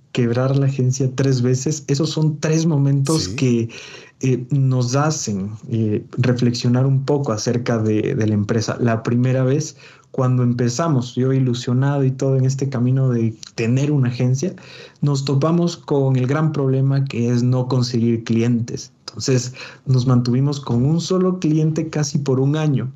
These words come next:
Speaker 1: Entonces imagínate, era como
Speaker 2: Ah.
Speaker 1: hacerlo por un hobby.
Speaker 2: Claro.
Speaker 1: Era un hobby prácticamente. Entonces lo hacías por aprender y toda la cosa, pero, eh, luego llega el momento de, de TikTok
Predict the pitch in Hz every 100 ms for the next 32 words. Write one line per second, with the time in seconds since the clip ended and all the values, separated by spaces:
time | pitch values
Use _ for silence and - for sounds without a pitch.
0 | - 135 147 135 139 135 135 143 - 113
1 | 139 151 160 151 - 131 123 120 117 117
2 | - 135 139 139 135 117 131 135 160 151
3 | 117 120 98 135 - - 175 175 180 190
4 | 165 113 - - 131 120 110 95 - -
5 | - 156 156 156 - - 143 127 127 143
6 | 139 143 127 127 123 147 156 156 143 143
7 | 143 127 123 139 131 135 147 143 196 196
8 | - _ 208 190 170 180 - - - -
9 | 131 123 127 127 147 156 139 147 156 156
10 | 131 123 151 160 151 120 117 90 95 98
11 | 120 120 151 143 202 - -